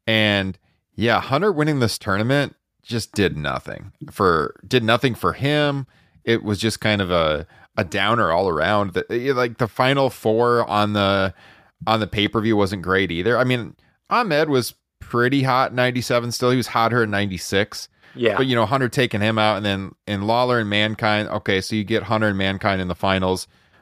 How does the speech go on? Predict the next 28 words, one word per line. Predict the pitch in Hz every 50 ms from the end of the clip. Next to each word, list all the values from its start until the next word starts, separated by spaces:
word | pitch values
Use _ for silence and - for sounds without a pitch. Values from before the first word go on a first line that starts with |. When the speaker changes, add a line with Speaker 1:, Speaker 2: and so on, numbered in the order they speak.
| _ _ _ -
Speaker 1:
Preview | - 131 123 117 101 113 110 98
what's | 101 98 - -
to | 101
come | - - 113 95 90
at | 82 _ _ _ -
SummerSlam | - - - 175 175 170 120 101 - 107 98 95 95
when | 95 95
they | 92
have | 90 82
the | - -
cage | - 139 127 135 131 107 -
match. | 104 90 82 85 87 - - - - _ _ - - _ _ _ _ _ - 381 320
You | - 87 104
know, | 87 - -
it's | - 123 - 135
an | 120
okay | 107 92 - - 95 85 82
match, | 78 82 78 85 95 - - -
but | 95 87 107 101 95 92 - _ _ _ _ _ _ _ _ _ _ - - -
yeah, | 147 151 147 139 110 143
I |
don't | 156 156 147
know. | 127 101 87
Hun-, | 80 98 139 - - -
Hunter | - - 170 185 208 190
winning | 156 147 143 143 151 147
it, | 135
like, | 110 120 120 113